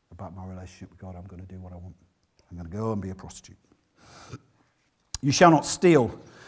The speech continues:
God is not grasping, but overflowing in generous. If God is, God doesn't need to steal. There is another God with a small g who likes to come to rob and to steal,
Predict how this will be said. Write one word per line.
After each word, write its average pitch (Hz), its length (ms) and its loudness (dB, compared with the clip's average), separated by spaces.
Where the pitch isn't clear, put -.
God 170 200 10
is 147 140 4
not 156 240 6
grasping, 175 840 4
but - 160 -6
overflowing 180 720 6
in 165 140 4
generous. 135 360 2
If 143 160 -8
God 214 260 4
is, 175 180 4
God 220 180 4
doesn't 180 300 2
need 180 160 0
to 160 80 0
steal. 240 680 4
There 190 180 10
is 220 80 6
another 196 320 6
God 151 480 6
with 170 140 4
a 156 80 4
small 180 340 4
g 147 440 2
who 170 140 6
likes 160 260 6
to 160 100 -4
come 165 300 4
to 151 100 -2
rob 156 260 8
and 151 120 4
to 139 100 -2
steal, 160 580 0